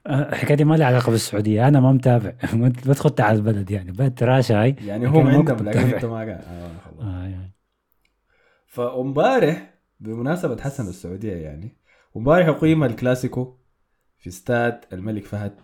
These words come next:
Speaker 2: في مدينة الرياض بالمملكة العربية السعودية.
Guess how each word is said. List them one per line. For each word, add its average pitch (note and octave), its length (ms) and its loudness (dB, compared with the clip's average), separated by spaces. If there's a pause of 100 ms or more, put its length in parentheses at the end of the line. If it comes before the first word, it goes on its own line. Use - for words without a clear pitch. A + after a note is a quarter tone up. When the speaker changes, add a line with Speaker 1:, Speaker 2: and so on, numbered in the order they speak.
(160)
Speaker 2:
في F2+ 100 -16
مدينة F#2+ 420 -6
الرياض F#2 560 -10 (640)
بالمملكة F#2 460 -10
العربية E2 340 -10
السعودية. E2+ 640 -10